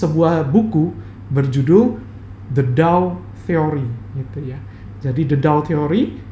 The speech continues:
di era tahun sembilan belas dua puluh ya, sembilan belas dua puluhan gitu. Disinilah,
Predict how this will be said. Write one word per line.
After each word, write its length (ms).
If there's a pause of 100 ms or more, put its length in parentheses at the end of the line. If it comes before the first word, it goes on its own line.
(120)
di 240
era 320
tahun 320
sembilan 320
belas 240
dua 160
puluh 320
ya, 160
sembilan 320
belas 160
dua 160
puluhan 420 (220)
gitu. 220 (500)
Disinilah, 800